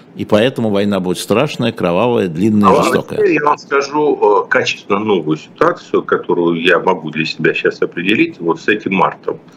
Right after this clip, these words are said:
Speaker 2: То есть вот эта формула, понятно, одна была для марта, дальше мы продолжали.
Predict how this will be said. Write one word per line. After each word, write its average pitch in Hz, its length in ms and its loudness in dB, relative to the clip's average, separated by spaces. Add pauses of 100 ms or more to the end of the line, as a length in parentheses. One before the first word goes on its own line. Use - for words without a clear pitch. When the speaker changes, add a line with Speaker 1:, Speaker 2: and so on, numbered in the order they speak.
(280)
Speaker 2:
То 98 60 4
есть - 120 -2
вот 92 140 0
эта - 200 -2
формула, 120 480 0
понятно, 95 540 -2
одна 87 360 0
была 80 240 -2
для 101 180 0
марта, 208 320 0
дальше 147 380 -2
мы 110 80 -2
продолжали. 85 720 -2